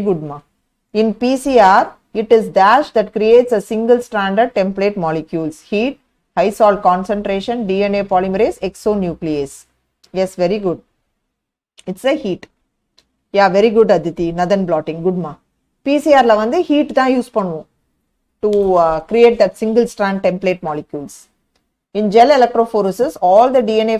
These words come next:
fragments move towards the base of the gel with variable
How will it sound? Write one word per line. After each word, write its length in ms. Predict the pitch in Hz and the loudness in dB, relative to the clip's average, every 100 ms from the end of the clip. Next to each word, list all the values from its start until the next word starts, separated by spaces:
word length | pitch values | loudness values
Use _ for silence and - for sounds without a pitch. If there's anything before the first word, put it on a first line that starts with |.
| 214 | 0
fragments 440 | 185 180 214 302 208 | 0 0 -6 -4 -4
move 160 | 226 247 | -2 -4
towards 340 | 220 208 214 - 214 | 0 2 2 2 0
the 80 | 294 240 | 0 0
base 220 | 196 208 - | 2 2 2
of 40 | 214 196 | 0 0
the 80 | 170 196 | -4 0
gel 200 | 190 339 - _ _ 233 | 0 0 -8 _ _ -4
with 140 | 247 202 | -2 2
variable 480 | 202 220 220 214 | 4 6 4 4